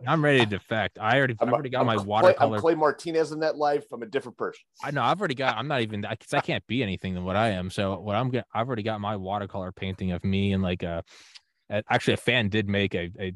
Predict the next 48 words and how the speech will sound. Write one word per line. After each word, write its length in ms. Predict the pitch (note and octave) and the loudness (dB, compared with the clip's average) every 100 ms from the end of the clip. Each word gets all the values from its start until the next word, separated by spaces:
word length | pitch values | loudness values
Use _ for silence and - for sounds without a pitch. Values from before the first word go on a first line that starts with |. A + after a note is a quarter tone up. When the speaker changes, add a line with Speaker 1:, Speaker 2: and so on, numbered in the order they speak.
| - | -6
Speaker 1:
it's, 300 | G2+ - G#2+ | -8 -6 -8
it's 180 | G2+ G2 | -8 -2
me 400 | G#2+ A2+ G#2+ G#2+ | 2 2 2 0
in 300 | G#2+ G#2 G2+ | -2 -2 0
a, 240 | F#2 F#2 | 0 -2
uh, 300 | F2+ F2 F2+ - | -2 -4 -6 -6
in 100 | G2+ | -6
a 60 | |
Kim 220 | F2+ G#2+ | -2 0
Jong-un 420 | G#2 G2 F#2+ G2 G#2 | 4 4 4 2 0
suit 300 | - A2 - | 0 -2 -2
smiling, 500 | - F#2+ G2 A2 A2 | 0 2 4 2 2
and 80 | F#2+ | 0
I 40 | |
have, 120 | G2+ | 0
like, 140 | G2+ - | 0 -4
kids 240 | - A2 | -4 -4
smiling, 560 | - A2+ G#2+ A2+ A2 A2 | -2 -2 0 0 0 -2
and 80 | G2 | -2
there's, 160 | F#2+ G#2+ | -4 -4
like, 180 | G#2 | -6
the 60 | - | -8
sun 280 | - G#2+ G#2 | -6 -2 0
rising 400 | G2+ A2 A2 G#2 | 0 0 0 0
over 160 | G#2 G2+ | -2 -2
the 100 | F#2+ | -4
hill, 300 | G2+ G2+ G#2+ | -2 0 0
and 100 | F#2 | -2
it 80 | - | -4
says 300 | - A2+ A#2 | -2 0 0
in, 100 | A2 | -2
like, 140 | G#2 - | -2 -4
Korean, 540 | - G2 F#2+ G#2+ G#2+ | -10 -4 -4 -4 -4
like, 260 | G#2 F#2+ G2 - - | -4 -4 -4 -8 -4
"A 80 | A2+ | -2
glorious 600 | G#2 G#2+ A2 A2+ G#2+ G#2+ | 0 2 4 4 4 0
tomorrow." 540 | - G2 F#2+ G#2 A#2 A#2 | -2 -4 -2 0 0 -2
Speaker 2:
<laughs> 80 | - | 0
That's 120 | D3+ | 0
Speaker 1:
I'm 80 | A3+ | 2
Speaker 2:
so 80 | A#2+ | 4
Speaker 1:
ready. 320 | B2 - - - | 4 2 -8 -2
Speaker 2:
awesome. 240 | D#3 - - | -2 -2 -4
Speaker 1:
I'm 40 | - | -4
fucking 360 | - D3+ C#3 | -2 0 -2
ready. 320 | F2+ G#2 F2 E2 | -4 -6 -6 -6
I'll 140 | A#2 | -4
fucking, 400 | - D#3 B2 G2 | -2 -2 -2 -4